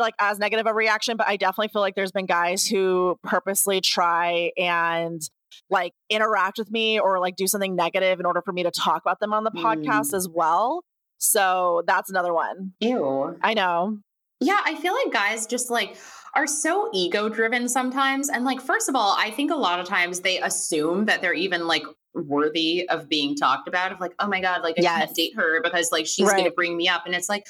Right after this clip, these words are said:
Speaker 2: I don't know, like, you might not even be that interesting. So, like, calm down.
Speaker 1: Exactly.
Speaker 2: And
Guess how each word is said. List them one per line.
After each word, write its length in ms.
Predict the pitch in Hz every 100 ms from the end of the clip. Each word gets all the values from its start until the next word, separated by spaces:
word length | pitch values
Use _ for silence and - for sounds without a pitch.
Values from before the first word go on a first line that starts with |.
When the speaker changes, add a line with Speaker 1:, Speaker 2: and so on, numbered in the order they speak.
| - _ -
Speaker 2:
I 80 | 480
don't 120 | 254
know, 180 | 180 214
like, 180 | 208
you 80 | 196
might 180 | 196 202
not 140 | 220 220
even 180 | 226 208
be 120 | 180
that 160 | 175 160
interesting. 600 | 160 156 - 123 123 139
So, 220 | - 143
like, 220 | 143 143 -
calm 240 | 147 151
down. 140 | - -
Speaker 1:
Exactly. 540 | 208 180 180 - 170 165
Speaker 2:
And 300 | 277 285